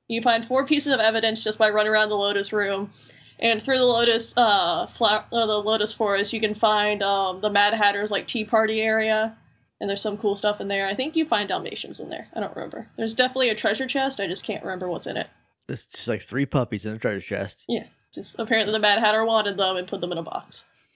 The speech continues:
Speaker 2: I love these. I'm gonna put them in this tiny treasure chest. Nobody
Speaker 1: <laughs>
Speaker 2: touch it.
Speaker 1: And, um, then I think you can go back to the, like, growing and shrinking room that you were in the first time, and then, like, you find a few other rooms that you just get a,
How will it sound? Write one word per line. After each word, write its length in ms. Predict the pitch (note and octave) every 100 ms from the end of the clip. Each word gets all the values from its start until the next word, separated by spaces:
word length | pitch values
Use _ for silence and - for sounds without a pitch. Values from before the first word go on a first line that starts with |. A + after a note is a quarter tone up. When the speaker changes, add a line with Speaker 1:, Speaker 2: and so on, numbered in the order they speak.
| _
Speaker 2:
I 80 | C#3
love 300 | D3 E3+ C3+
these. 180 | A#2 G#2
I'm 100 | A#2
gonna 120 | C3
put 180 | - C3+
them 160 | C#3+
in 60 | C#3
this 100 | B2
tiny 300 | D3 D3+ C#3+
treasure 240 | B2 G2 F2
chest. 440 | G#2 A#2 - - _ _ _ _ C5 - - -
Nobody 320 | B2+ C3+ C#3+
Speaker 1:
<laughs> 0 |
Speaker 2:
touch 240 | C#3 A2+ -
it. 200 | - _ _ _ B4+ G#4 - G#4 _ _ - - _
Speaker 1:
And, 260 | C4 A#3+ A#3
um, 300 | A3+ G#3+ A3
then 100 | A#3
I 80 | A#3+
think 160 | B3
you 100 | B3+
can 120 | B3
go 160 | A#3+ A3+
back 240 | A3+ A3
to 120 | C4 A3+
the, 300 | A3 G3+ G3+
like, 240 | A3 -
growing 380 | - A3+ G#3+ G#3 G#3
and 100 | G3+
shrinking 340 | A3 G#3+ G#3+
room 220 | G#3+ G3+
that 140 | G3 F#3
you 120 | G#3+
were 60 | G#3+
in 100 | G#3
the 100 | G#3
first 300 | A3 G#3 -
time, 420 | G#3+ G3+ G3 G3
and 100 | F#3+
then, 80 | G3
like, 200 | F#3+ G3+
you 100 | G#3
find 240 | G#3 G3+
a 20 |
few 240 | G3+ A3+ G#3
other 240 | G3+ G3+
rooms 480 | G3 G3 G3 G3 G3+
that 140 | F#3+
you 100 | F#3
just 140 | F#3 -
get 80 |
a, 160 | G3 G#3+